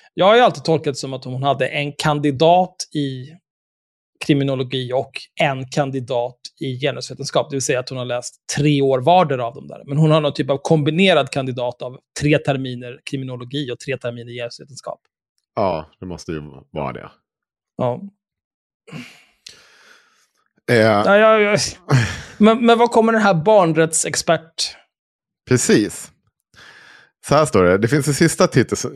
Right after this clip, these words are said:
Speaker 2: titel som förblir okla-, oförklarad. Utöver kriminolog och genusvetare kallas Rung även för barnrättsexpert. Det är en gren av juridiken. Hon får ex-, exempelvis gästblogga om barnrätt för F N:s barnfond Unicef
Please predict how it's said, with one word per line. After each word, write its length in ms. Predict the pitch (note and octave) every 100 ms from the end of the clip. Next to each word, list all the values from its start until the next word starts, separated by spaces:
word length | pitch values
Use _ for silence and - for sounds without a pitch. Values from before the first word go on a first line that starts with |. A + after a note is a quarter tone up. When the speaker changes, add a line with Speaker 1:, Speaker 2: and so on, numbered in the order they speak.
| A2 A2
Speaker 2:
titel 340 | B2 B2 - G2+
som 140 | G2+
förblir 340 | A2 F2+ G2 G2
okla-, 580 | B2 C#3 - - C3
oförklarad. 680 | C3+ - D3 G#3 F3+ D#2+ D#2+ -
Utöver 360 | B2+ - E3+ D3
kriminolog 560 | C3+ A#2+ G2+ G#2 G2+
och 60 | F#2
genusvetare 640 | F#2+ E2+ E2 F#2 F2 F2
kallas 380 | - F2 E2+ -
Rung 380 | - F#2+ F2+ F2+ E2+
även 200 | F2 D#2
för 120 | -
barnrättsexpert. 1040 | D2+ G#2+ D#2+ D#2+ D#2 - F#2 - - - - - -
Det 160 | F2+
är 40 | A2+
en 140 | C3
gren 340 | G#2+ G#2 G#2 G2+
av 100 | F#2
juridiken. 800 | F2+ E2+ E2+ D3+ - - - - _ - - -
Hon 100 | G2+
får 120 | C#3+
ex-, 140 | C3
exempelvis 800 | C3 - B2 - B2+ G2 F#2+ F2
gästblogga 500 | A2+ - F2+ F2+ F2
om 200 | F2+ F2
barnrätt 560 | A#2 F2+ D#2+ C#3 - -
för 100 | G#2+
F 180 | G#2
N:s 160 | F2 D2+
barnfond 760 | E2 A#2+ D#2+ E2 - C3+ E2 D#2
Unicef 600 | G2 F2 F#2 C#3+ G#2+